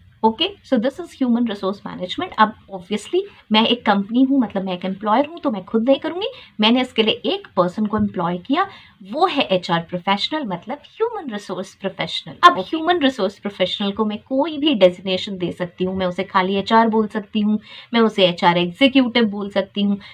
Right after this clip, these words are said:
Speaker 1: मैं उसे एचआर जर्नलिस्ट बोल सकती हूँ, मैं उसे एचआर असिस्टेंट बोल सकती हूँ, राइट, एचआर रिक्रूटर बोल सकती हूँ।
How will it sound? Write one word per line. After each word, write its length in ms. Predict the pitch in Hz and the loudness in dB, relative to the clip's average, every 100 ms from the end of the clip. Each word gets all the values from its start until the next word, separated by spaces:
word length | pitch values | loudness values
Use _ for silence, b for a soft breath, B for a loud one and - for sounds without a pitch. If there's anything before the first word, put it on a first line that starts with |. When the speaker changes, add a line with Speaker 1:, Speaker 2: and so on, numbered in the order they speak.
| - | 2
Speaker 1:
मैं 60 | 226 | 2
उसे 220 | 226 214 | 4 4
एचआर 320 | 180 185 165 | 4 0 -4
जर्नलिस्ट 560 | 170 190 277 320 311 240 | 0 2 2 0 -4 -6
बोल 180 | 233 220 | -8 -4
सकती 380 | 220 208 202 220 | -4 -2 0 2
हूँ, 240 | 214 214 B B - | 2 0 B B -8
मैं 160 | 175 156 - | -4 -2 -4
उसे 340 | 175 - 175 | -10 -2 -2
एचआर 380 | - 180 180 170 | 0 -2 -2 -4
असिस्टेंट 560 | 180 311 - - 330 254 | -4 -8 -6 -4 -2 -2
बोल 180 | 208 | -4
सकती 380 | 208 208 - 214 | -4 -4 -2 -2
हूँ, 220 | 208 208 208 b - | 0 -2 -4 b 0
राइट, 300 | 294 440 247 B - | 2 2 -4 B 0
एचआर 280 | 185 190 | 2 0
रिक्रूटर 540 | 190 180 262 311 339 320 | 0 -2 -2 -2 0 -2
बोल 240 | 226 190 | 0 -2
सकती 340 | 190 185 - 196 | -2 -6 -4 -4
हूँ। 280 | 196 190 | -4 -6